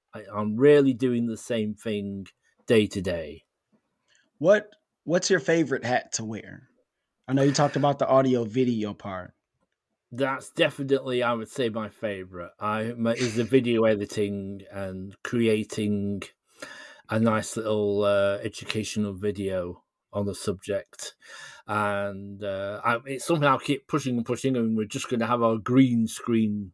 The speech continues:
Speaker 1: delivered, which I've been, and some much
Speaker 2: Ooh.
Speaker 1: better microphones, some nice wireless Thai microphones, 'cause, uh,
Speaker 2: Mm.
Speaker 1: to get the sound
Speaker 2: Mm.
Speaker 1: a lot better.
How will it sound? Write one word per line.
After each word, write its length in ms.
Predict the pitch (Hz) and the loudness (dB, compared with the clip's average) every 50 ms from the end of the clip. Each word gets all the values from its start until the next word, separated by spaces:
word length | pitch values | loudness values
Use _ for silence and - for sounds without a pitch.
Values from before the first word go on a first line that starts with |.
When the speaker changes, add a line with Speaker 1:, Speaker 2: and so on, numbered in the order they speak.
| _ | _
Speaker 1:
delivered, 420 | - 110 104 104 101 104 120 113 101 | -4 -2 0 0 0 -2 -2 -4 -4
which 160 | 110 107 - | -8 -8 -6
I've 140 | 110 104 98 | -6 -4 0
been, 260 | 107 104 104 104 104 - _ _ - - - - - - - | 0 2 2 0 -2 -4 _ _ -20 -20 -18 -18 -18 -10 -4
and 160 | 110 107 107 | -2 -2 -2
some 460 | - - 110 104 104 104 104 104 101 - _ _ _ _ | -2 -2 0 0 0 0 -2 -4 -6 -10 _ _ _ _
much 220 | 120 123 - 240 226 | 2 4 4 6 4
Speaker 2:
Ooh. 80 | 208 | 4
Speaker 1:
better 260 | 185 170 147 131 117 | 4 4 4 6 6
microphones, 1160 | 110 113 117 113 113 - - 101 - - 104 98 98 101 107 113 120 127 127 117 - - - - _ _ | 6 6 4 2 0 -2 -6 -8 -4 -2 -2 0 0 0 -2 -2 -4 -4 -8 -12 -14 -16 -16 -18 _ _
some 260 | - - 110 104 104 | -14 -6 -4 -2 0
nice 300 | 113 110 104 - - - | 0 0 -2 -4 -4 0
wireless 720 | 104 110 110 107 107 107 107 107 101 - - - - - - _ - - - - _ _ | 4 4 6 6 6 4 4 2 0 -2 -8 -10 -10 -12 -14 _ -20 -20 -20 -20 _ _
Thai 360 | - - 123 117 113 107 104 | -4 0 2 2 2 2 2
microphones, 1200 | 101 104 107 110 104 - - - - - 95 90 85 82 82 87 95 101 104 - - - - - - _ _ _ _ | 2 2 2 2 0 0 -4 -12 -8 -4 -4 -4 -2 -4 -6 -10 -10 -12 -12 -12 -12 -12 -14 -16 -18 _ _ _ _
'cause, 400 | - 95 92 92 92 - - 107 | -6 -4 -4 -4 -4 -4 0 0
uh, 180 | 101 98 - | 2 2 2
Speaker 2:
Mm. 40 | 110 104 | 0 -2
Speaker 1:
to 60 | - | -4
get 180 | - 117 - | -4 -4 -4
the 60 | 90 - | -4 -10
sound 400 | - - 135 139 135 123 95 92 | -2 2 6 6 6 6 4 2
Speaker 2:
Mm. 40 | |
Speaker 1:
a 20 | 90 | -4
lot 240 | 87 85 90 92 95 | -6 -6 -8 -10 -12
better. 440 | 92 90 - - _ 98 104 98 | -16 -16 -16 -10 _ -6 -6 -6